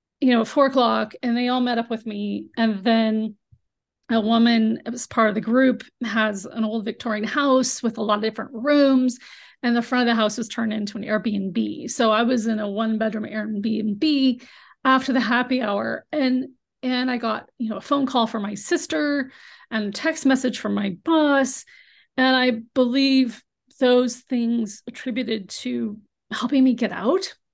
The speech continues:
Um, but I, I really had no clue. I, I just knew that everyone was standing around as I was leaving with, with complete stone cold, shocked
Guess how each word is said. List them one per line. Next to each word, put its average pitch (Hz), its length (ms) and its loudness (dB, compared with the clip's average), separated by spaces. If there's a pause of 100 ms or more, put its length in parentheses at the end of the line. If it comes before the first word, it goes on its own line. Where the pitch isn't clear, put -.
(460)
Um, 233 640 0
but 247 180 -4
I, 247 120 2 (160)
I - 20 0
really 302 280 2
had 285 120 2
no 240 140 0
clue. - 540 -12 (140)
I, 254 220 -6
I 262 60 0
just 339 240 -8
knew 403 180 -4
that - 140 -8
everyone 302 420 -2
was 240 160 -6
standing 262 380 -2
around 220 480 -4
as 247 180 -4
I 233 60 -4
was 220 140 -4
leaving 233 520 -6
with, 254 320 -2 (800)
with 285 180 0
complete 311 500 0
stone 262 520 0
cold, 254 460 -2 (200)
shocked 233 600 0